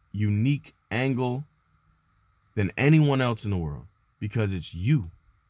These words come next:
And no one can capture and see it the way you see it. No one can see my relationship the way I see it. I think music is lacking empathy. I think art is lacking empathy. I think people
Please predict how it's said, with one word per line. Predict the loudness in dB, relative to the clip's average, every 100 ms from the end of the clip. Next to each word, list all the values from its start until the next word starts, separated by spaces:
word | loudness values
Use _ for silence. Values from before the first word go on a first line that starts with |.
| _
And | -2 2
no | 4 4
one | 4 2
can | -2 -6
capture | 0 2 2 -2 -4 -4 -6 _ -8
and | -6
see | -4 0 2
it | 2 0
the | -2
way | 0 0
you | 0 -2
see | -4 -4 -2 -4
it. | -8 _ _ _ _ _ _ _ _ _ _ _ _ _ _ _ _ _ _ _ _ _ -2
No | 4
one | 4 4
can | 2
see | -2 0 4 4
my | 4 2
relationship | 2 0 -2 -4 -8 -6
the |
way | -2 -2 -2 0
I | 2 2
see | -2 -4 -2
it. | -2 -2
I | -2
think | 0 0
music | 2 2 0 -2
is | -2
lacking | 0 0 -2 -4
empathy. | -2 -2 -2 -6 -8
I |
think | -6 -6 -2
art | 4 4 2
is | -4
lacking | -4 -4 -6 -4
empathy. | -4 -4 -8 -14 -18 _ _ _ _
I | -6
think | -4 -4 -4 -6 _ _ _ _ _ _ _ _ _ _ _ -2
people | 4 4 4 -2 -4